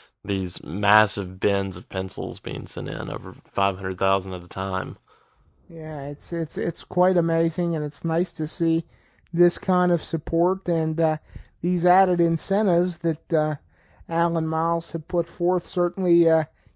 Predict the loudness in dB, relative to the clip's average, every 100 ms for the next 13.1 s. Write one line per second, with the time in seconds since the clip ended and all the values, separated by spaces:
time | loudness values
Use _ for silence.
0 | _ 0 2 2 4 2 0 -4 0 2
1 | 0 -4 -14 _ -20 -20 -20 _ -6 0
2 | 0 0 -2 0 2 2 2 -6 -20 -16
3 | 4 4 4 2 4 4 2 4 2 2
4 | 0 2 2 0 -2 2 2 4 4 6
5 | 2 -2 0 0 0 0 2 2 4 4
6 | 4 2 4 4 2 2 4 4 4 2
7 | 0 -2 -6 -4 0 0 0 -4 -16 -20
8 | _ -2 -2 2 4 4 2 -2 0 0
9 | -4 -4 0 0 -2 -4 -4 -4 -4 -4
10 | -4 -2 -2 -2 -4 -4 0 2 2 0
11 | -4 -8 -6 -8 -6 -4 -2 -4 -6 _
12 | _ -20 -20 -20 -6 -2 -2 0 2 2
13 | 0